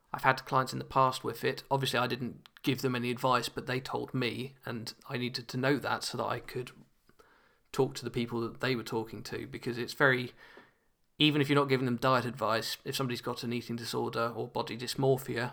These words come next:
which, um, is the condition that can cause a lot of it, um, you've got to be aware of that from an exercise point of view to stop them from over-exercising or, you know, it, see, stuff like that. So I have a sort of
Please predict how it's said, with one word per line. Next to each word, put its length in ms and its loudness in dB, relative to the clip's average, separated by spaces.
which, 480 -8
um, 340 -6
is 140 -10
the 60 -12
condition 400 -4
that 120 -6
can 120 -10
cause 280 -2
a 60 -6
lot 140 -2
of 80 -8
it, 160 -4
um, 400 -6
you've 220 2
got 140 0
to 80 -8
be 80 4
aware 240 4
of 60 -6
that 180 0
from 140 -2
an 60 2
exercise 560 2
point 240 -2
of 80 -2
view 180 0
to 100 -8
stop 220 -2
them 140 -4
from 240 -6
over-exercising 1080 0
or, 300 -8
you 140 -4
know, 240 -4
it, 120 -12
see, 380 -6
stuff 240 -8
like 100 -4
that. 180 -2
So 140 -2
I 120 12
have 100 6
a 40 2
sort 300 0
of 420 -2